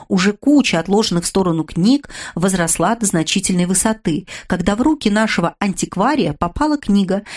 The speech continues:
носившая на своем заглавном листке явное доказательство, что поиски его увенчались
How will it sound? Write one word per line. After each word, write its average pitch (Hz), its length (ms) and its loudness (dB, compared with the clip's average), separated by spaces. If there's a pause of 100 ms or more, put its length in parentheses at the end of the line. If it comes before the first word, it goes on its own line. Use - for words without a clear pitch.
(140)
носившая 214 600 2
на 175 100 0
своем 180 360 0
заглавном 165 560 0
листке 254 540 0
явное 160 540 -2
доказательство, 220 840 -2 (160)
что - 220 0
поиски 330 500 0
его 165 360 2
увенчались 185 680 0